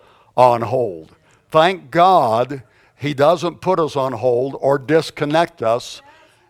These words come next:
He is available. Hebrews four, verse sixteen says, "Let us therefore come boldly to the throne of grace,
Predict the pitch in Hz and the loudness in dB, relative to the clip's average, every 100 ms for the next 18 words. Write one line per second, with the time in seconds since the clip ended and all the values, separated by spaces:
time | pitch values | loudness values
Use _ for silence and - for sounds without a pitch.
0 | _ - 147 151 135 147 160 160 143 107 | _ -8 -4 -4 -4 0 2 2 -2 -4
1 | 85 - _ _ _ - - 294 302 294 | -6 -8 _ _ _ -20 -20 -20 _ -20
2 | _ _ _ _ _ _ _ _ _ _ | _ _ _ _ _ _ _ _ _ _
3 | 127 143 135 143 131 - 151 151 147 156 | -4 -4 -2 -6 -6 -6 0 2 2 -2
4 | 127 127 131 - 151 156 - 151 147 143 | -6 -6 -6 -6 -10 -10 -8 -6 -6 -8
5 | - 143 147 120 135 143 143 - 139 143 | 0 0 0 -2 0 0 -2 -4 -2 -2
6 | - 139 135 135 120 110 135 151 151 156 | -2 -4 -4 -4 -4 0 -2 0 -2 -2
7 | 147 - 135 127 _ - 151 170 165 123 | -4 -8 -6 -8 _ -2 0 0 -4 -4
8 | 131 117 113 - | -2 0 -4 -10